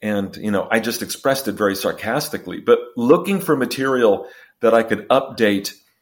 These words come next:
and, uh, that had something kind of, uh, socio-political in it was not <laughs> hard.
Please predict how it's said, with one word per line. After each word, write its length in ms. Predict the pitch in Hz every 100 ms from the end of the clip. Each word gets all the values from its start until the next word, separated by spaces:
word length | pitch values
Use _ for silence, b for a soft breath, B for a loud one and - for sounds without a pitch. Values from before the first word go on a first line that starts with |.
| _ _ _ 117
and, 440 | 113 110 107 104 -
uh, 280 | 101 95 90
that 160 | 101 95
had 240 | 117 104
something 680 | - 135 127 123 107 98 87
kind 240 | 110 107
of, 180 | 95 87
uh, 320 | 87 90 -
socio-political 960 | - 131 120 123 104 107 117 - 107 101
in 80 |
it 140 | 92 -
was 120 | 104
not 180 | 117 117
<laughs> 120 | 151
hard. 400 | 165 156 147